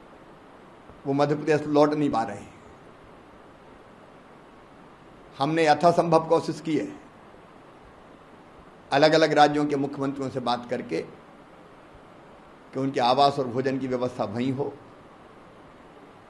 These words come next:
वो कष्ट में हैं। इसलिए उनकी तात्कालिक आवश्यकता पूरी करने के लिए आज मैंने फैसला किया है कि ऐसे हर एक मजदूर के खाते में एक हज़ार रुपया डाले जाएंगे।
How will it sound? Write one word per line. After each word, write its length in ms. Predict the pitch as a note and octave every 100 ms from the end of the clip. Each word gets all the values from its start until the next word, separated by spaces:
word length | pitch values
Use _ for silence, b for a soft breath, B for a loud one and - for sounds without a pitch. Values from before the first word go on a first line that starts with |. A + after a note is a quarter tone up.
| -
वो 140 | A2+ A#2
कष्ट 240 | B2 A#2+ D3
में 140 | C#3+
हैं। 180 | C3+ - - - - - - - - - - - - - - - -
इसलिए 240 | C3 D3+ E3+
उनकी 380 | C#3+ D3 D3 F3
तात्कालिक 680 | D3 C#3+ - D#3 E3 E3+ -
आवश्यकता 460 | C#3 C#3+ D#3 -
पूरी 300 | D#3+ D3+ D3
करने 320 | D3 C3+ C3+ C#3
के 120 | B2+
लिए 220 | A2 A2 - - - - - - - - - - - - - - - -
आज 140 | C3 C3+
मैंने 240 | C#3 C#3
फैसला 340 | C#3 C3 C#3+
किया 260 | B2+ B2+ E3
है 160 | C3+ G2+ - - - - - - - - - - - - - - - C3
कि 60 |
ऐसे 220 | C3+ C3+
हर 220 | C3+ C3+ F3+
एक 140 | F#3
मजदूर 380 | D#3+ D3 D#3+ D#3+
के 120 | E3
खाते 320 | - A#2+ -
में 160 | A2+ - - - - - - - - - - - - - - - - - - -
एक 280 | C#3+ F#3 F3+
हज़ार 260 | D3 C#3+ B2+
रुपया 260 | A#2+ C3+
डाले 300 | A#2 G#2+ B2
जाएंगे। 440 | B2+ C#3 C#3+ A2+